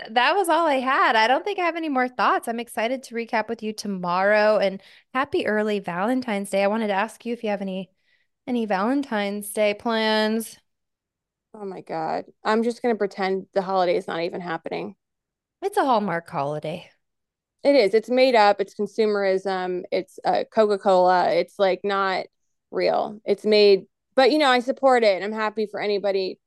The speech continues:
Speaker 2: happy for people celebrating it, but I will not be honoring the holiday this year.
Speaker 1: We'll cancel it for you, and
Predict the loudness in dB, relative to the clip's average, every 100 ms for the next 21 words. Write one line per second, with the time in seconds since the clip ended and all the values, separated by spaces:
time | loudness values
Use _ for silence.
0 | _ _ -6 0 0 0 -4 -4 -2 -2
1 | 2 2 4 2 2 -4 -2 0 2 2
2 | 2 0 0 -2 -4 -6 -6 -8 -8 -2
3 | 0 0 0 -4 -8 _ _ _ -4 -4
4 | -2 -2 -2 -8 _ _ _ -2 -2 -2
5 | -4 -4 -4 -4 -4 -2 0 0 -4 -8